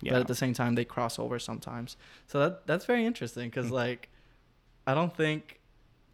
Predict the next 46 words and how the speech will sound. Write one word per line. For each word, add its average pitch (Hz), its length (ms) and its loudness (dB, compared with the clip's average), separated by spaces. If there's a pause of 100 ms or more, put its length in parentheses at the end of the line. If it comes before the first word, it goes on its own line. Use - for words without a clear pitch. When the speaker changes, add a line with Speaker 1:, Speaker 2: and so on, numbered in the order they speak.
(120)
Speaker 2:
I 131 80 0
don't 208 140 2
know. 202 140 2
I 135 100 8
don't 175 100 6
know 185 120 8
how 165 440 8
my 139 180 4
life 131 320 4
would 120 180 -2
be. 113 360 -6 (560)
I 127 80 2
think 160 180 2
I 147 80 6
would 147 180 2
be 131 560 0 (3000)
going 135 320 2
through 120 260 -4
it. 92 200 -6 (300)
If, 135 200 2
Speaker 1:
<laughs> 277 560 8
Speaker 2:
I 165 100 8
think 208 160 6
I 202 80 8
would 190 140 8
be 190 100 4
going 165 240 6
through 147 200 2
it 131 80 4
if 131 100 0
I 135 100 6
couldn't 131 300 0
pa-, 123 140 -2
'cause 147 140 2
I, 151 240 6
I 147 100 6
definitely 156 380 2
rely 131 320 4
on 131 120 0
my 123 180 2
privileges 123 760 -8
a - 40 -4
Speaker 1:
Mm-hmm. 120 100 2
Speaker 2:
lot. 107 280 -2 (240)
Speaker 1:
D 107 180 -2
T. 104 300 -4